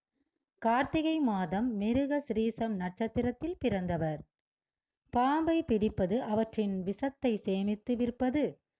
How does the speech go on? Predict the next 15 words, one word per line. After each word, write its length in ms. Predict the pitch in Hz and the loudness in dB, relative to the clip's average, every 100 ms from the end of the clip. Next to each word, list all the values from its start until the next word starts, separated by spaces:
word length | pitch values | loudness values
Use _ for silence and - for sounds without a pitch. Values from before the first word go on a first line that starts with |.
| _ _ | _ _
இதுவே 520 | 220 269 254 220 302 - | -2 2 4 4 2 2
பாம்பாட்டி 460 | 277 294 294 262 240 | 0 2 0 0 -2
சித்தரின் 600 | - 208 208 196 277 320 | -2 -4 -2 0 0 2
தொழில். 520 | 240 202 180 151 - _ _ _ _ _ _ _ - | 2 2 2 0 -6 _ _ _ _ _ _ _ -2
இவர் 400 | 226 277 277 233 | 2 4 4 2
விஷமுறிவு 720 | 233 233 320 311 285 285 285 | 0 2 0 2 0 0 0
மூலிகைகளை 680 | 226 190 220 220 226 220 196 - | 0 2 2 2 2 2 0 -2
பற்றி 340 | 185 - 226 | -6 -2 -4
அறிந்திருந்ததால் 960 | 190 175 190 202 208 208 202 196 185 277 - _ _ _ | -2 -2 -2 -2 -2 0 0 2 2 -2 -6 _ _ _
அந்த 360 | 233 294 349 339 | -2 0 2 2
ஊரில் 400 | 294 262 254 247 | 2 2 2 2
பாம்பு 380 | 202 214 269 302 | 0 2 0 0
கடிக்கு 360 | 254 233 220 | 0 0 -2
சிறந்த 440 | 202 214 240 247 175 | -2 0 0 0 0
வைத்தியராக 640 | 175 175 190 208 220 240 | 0 0 0 0 0 -2